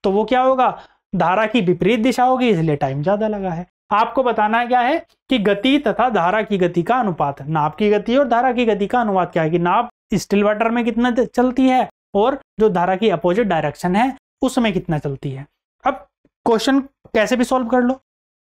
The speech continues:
अब मान लो ना दोनों की गति कितनी है, जो नाव की गति है मान लीजिए वो एक्स है और जो धारा की गति है वो कितनी है? वाई है।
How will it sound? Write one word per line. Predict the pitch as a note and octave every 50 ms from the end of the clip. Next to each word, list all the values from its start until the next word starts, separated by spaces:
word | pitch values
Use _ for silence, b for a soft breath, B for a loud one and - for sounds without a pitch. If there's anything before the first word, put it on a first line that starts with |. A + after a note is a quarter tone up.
| _ _ _ _ _
अब | - G3+ - - - - - - - - B3
मान | A#3+ A3+ A#3+ C4+ D#4+ D#4+
लो | C#4+ A#3 G3
ना | A3 G#3 F3+ D3 - - _ A3
दोनों | F#3 G#3+ A#3 B3 B3+ C4+
की | B3+ C#4 C4+
गति | A#3 B3 A#3+ - B3+
कितनी | A#3 B3+ B3 - B3+ B3+
है, | A#3 A#3 F3+ D#3+ - _ _ _ _ _ _ _ _
जो | - F3 A#3+
नाव | B3 A3 G3+ F#3 F3+ F3+ F3 F#3 G#3 A3+ A3+
की | A3 C4 C4
गति | B3+ B3 B3 C4 B3+ B3
है | A3 C4+ - - _ _ _ _ _ - _ _ _ _ _ - _ _ _ _ _ _ _ _ _ _ _ _ -
मान | F#3+ G3 G3+ A3
लीजिए | A3+ A#3 A#3+ G#3+ A#3 B3 B3+
वो | A#3 B3+ B3+ -
एक्स | F3 D#3+ D#3+ - - -
है | G#3+ A#3+ A#3 - _ _ _ _ _
और | - G#3+ A3
जो | G#3+ A#3+ A#3
धारा | F#3+ D3 C#3+ D3+ E3+ F#3+ G#3
की | G#3 A#3+ A#3+ A3+
गति | A#3 A3+ A3+ A#3+ A3
है | A3 C4+ - - _ _ - _ _ _ _ _ _ _ _ _ _ _ _ _ _
वो | E3+ G#3 A3+
कितनी | G#3+ B3 A3+ - B3 B3+
है? | A#3+ A#3 A3+
वाई | F3 D3 C3 B2
है। | B2+ B2 A#2 B2 -